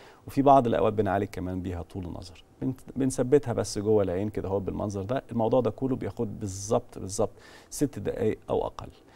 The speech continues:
والمريض بيكون صاحي وبيمشي وبيستمتع بحدة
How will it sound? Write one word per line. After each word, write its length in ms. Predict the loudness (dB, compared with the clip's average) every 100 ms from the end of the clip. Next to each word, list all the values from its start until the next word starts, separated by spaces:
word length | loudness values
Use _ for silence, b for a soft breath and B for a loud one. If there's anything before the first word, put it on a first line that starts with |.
| b b
والمريض 300 | -2 2 4
بيكون 300 | 2 -4 -6
صاحي 460 | -4 -2 -4 -4 -8 -6
وبيمشي 480 | -4 -4 -4 -6 -6
وبيستمتع 920 | -6 -4 -4 -4 0 2 2 -2 -4
بحدة 380 | -6 -4 -4